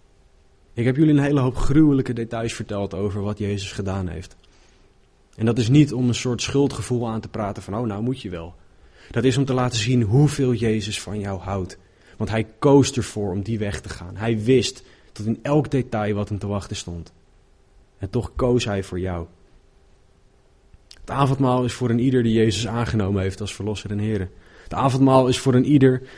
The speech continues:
die positief reageert op Jezus' aanbod. Het avondmaal is voor ieder die naar Gods standaard wil leven, maar erkent dat hij het zelf niet kan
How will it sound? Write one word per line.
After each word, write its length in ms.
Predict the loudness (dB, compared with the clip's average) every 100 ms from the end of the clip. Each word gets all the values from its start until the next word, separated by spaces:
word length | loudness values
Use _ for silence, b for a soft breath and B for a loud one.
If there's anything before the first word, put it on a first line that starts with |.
| B
die 140 | 0
positief 760 | 6 6 6 2 2 2 0 -14 -10
reageert 720 | -4 0 0 0 0 0 -4 -18
op 160 | -10 -2
Jezus' 440 | 0 0 -2 -4
aanbod. 520 | -2 0 2 0 -4 b b b b
Het 200 | -12 -8
avondmaal 560 | -4 -4 -2 -4 -4
is 100 | -6
voor 160 | -8 -8
ieder 360 | -4 -2 -2 -4 b b _
die 140 | -4 -2
naar 200 | -2 -4
Gods 300 | -6 -6 -6
standaard 460 | -4 -4 -4 -4
wil 100 | -2
leven, 320 | 0 0 -2
maar 120 | -4 -6
erkent 440 | -4 -2 -2 -4
dat 140 | -8
hij 80 | -6
het 100 | -8
zelf 320 | -6 -6 -4
niet 220 | 0 -2 -2
kan 300 | -6 -4